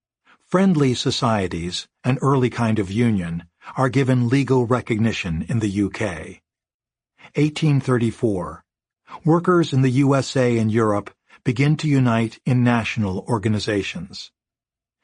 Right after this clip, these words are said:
Eighteen seventies. Union power in France and Germany becomes firmly allied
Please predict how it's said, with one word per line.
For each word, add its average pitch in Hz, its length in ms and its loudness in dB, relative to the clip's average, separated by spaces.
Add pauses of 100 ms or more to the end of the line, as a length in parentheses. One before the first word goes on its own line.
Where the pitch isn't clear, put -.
(180)
Eighteen 160 420 2
seventies. 107 720 -4 (560)
Union 180 420 4
power 117 440 0
in 101 100 -2
France 139 460 -2
and 127 120 0
Germany 101 540 -2 (260)
becomes 127 380 0
firmly 175 580 2
allied 95 640 -2